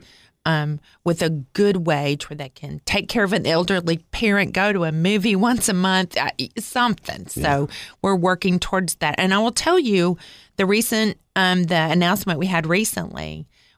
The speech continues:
Speaker 1: with Colorobia,
Speaker 2: Colorobia.
Speaker 1: Colorobia U S A,
Speaker 2: Okay.
Speaker 1: um, is just another great example.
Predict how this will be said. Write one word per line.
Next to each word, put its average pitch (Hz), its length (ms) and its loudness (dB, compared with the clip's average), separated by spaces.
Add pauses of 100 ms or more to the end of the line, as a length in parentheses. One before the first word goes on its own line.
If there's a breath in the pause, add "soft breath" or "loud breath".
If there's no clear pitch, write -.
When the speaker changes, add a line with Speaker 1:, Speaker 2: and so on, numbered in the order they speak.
(120)
Speaker 1:
with 165 320 -2
Colorobia, 185 1080 -2 (540)
Speaker 2:
Colorobia. 76 600 -8
Speaker 1:
Colorobia 190 760 0
U 185 180 0
S 208 240 -2
A, 143 440 -2
Speaker 2:
Okay. 80 260 -6 (180)
Speaker 1:
um, 185 280 0 (200)
is 220 220 0
just 233 260 0
another 214 320 2
great 175 280 0
example. 175 680 -6